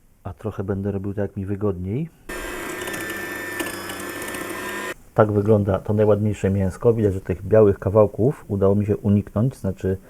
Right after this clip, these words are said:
tych tłustych kawałków, i to raczej jest takie piękne mięsko.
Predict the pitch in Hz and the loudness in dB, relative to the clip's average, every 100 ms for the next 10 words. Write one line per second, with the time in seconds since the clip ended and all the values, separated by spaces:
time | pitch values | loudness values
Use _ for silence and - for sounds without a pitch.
0 | - - - - - 147 - 87 - 90 | -20 -20 -12 -10 0 2 2 0 0 2
1 | 90 82 - - - 92 90 90 - 82 | 2 2 -2 -6 -8 -6 -4 -2 -4 -8
2 | - - 92 92 - - - - 110 110 | -8 -4 -4 -4 -10 -20 -20 0 4 4
3 | 95 95 95 92 90 - 107 139 | 4 2 2 2 -2 0 2 2